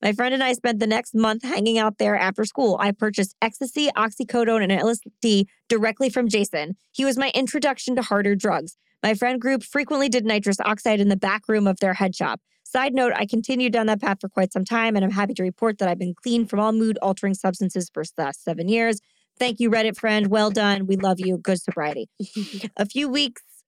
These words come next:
Speaker 1: a few of my friends frequently bought Xanax from Jason and Chris, and I wondered where Amy got Xanax later. That's where. At their apartment in Waukesha, two of my friends even spent the night there once.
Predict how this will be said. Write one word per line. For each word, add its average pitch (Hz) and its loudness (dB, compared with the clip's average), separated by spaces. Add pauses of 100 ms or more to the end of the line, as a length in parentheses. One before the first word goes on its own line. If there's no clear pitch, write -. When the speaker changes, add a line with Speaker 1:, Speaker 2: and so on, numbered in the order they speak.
(160)
Speaker 1:
a 226 2
few 320 0
of 294 -2
my 285 2
friends 247 0
frequently 254 0
bought 208 2
Xanax 240 -2
from 262 0
Jason 226 2
and 214 2
Chris, 294 -2
and 202 2
I 208 4
wondered 202 2
where 190 2
Amy 190 2
got 180 0
Xanax 180 -2
later. 233 2 (160)
That's 151 -4
where. 202 2 (800)
At 214 0
their 214 2
apartment 240 0
in 214 4
Waukesha, 240 0
two 247 2
of 240 2
my 233 2
friends 220 0
even 208 0
spent 220 -2
the 208 0
night 202 2
there 175 2
once. 165 -6